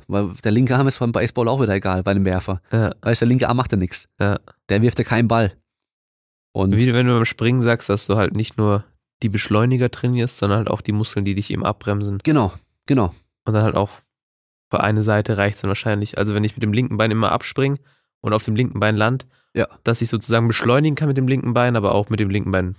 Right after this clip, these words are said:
Speaker 2: bremsen kann.
Speaker 1: Genau.
Speaker 2: Dass das halt wichtig ist.
Speaker 1: Genau. Aber wenn dein rechtes Bein halt nie irgendwas macht in der Richtung,
Speaker 2: Dann ist eigentlich egal.
Speaker 1: dann ist es ja eine Qualität, die du da gar nicht brauchst.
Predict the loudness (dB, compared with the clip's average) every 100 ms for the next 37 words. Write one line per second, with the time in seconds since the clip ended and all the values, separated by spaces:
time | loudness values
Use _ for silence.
0 | -4 -2 -2 -8 -8 -10 -10 _ _ 2
1 | 2 0 -2 -4 -4 -6 -8 -10 -10 -18
2 | _ 0 2 0 -4 _ _ -2 2 2
3 | 2 2 -2 -2 0 2 2 4 4 2
4 | 0 -2 -4 -2 -2 -2 -4 -2 -2 -2
5 | -2 -2 -2 -2 0 0 0 0 0 2
6 | 0 2 0 0 0 0 0 0 0 -2
7 | -6 -6 -8 -14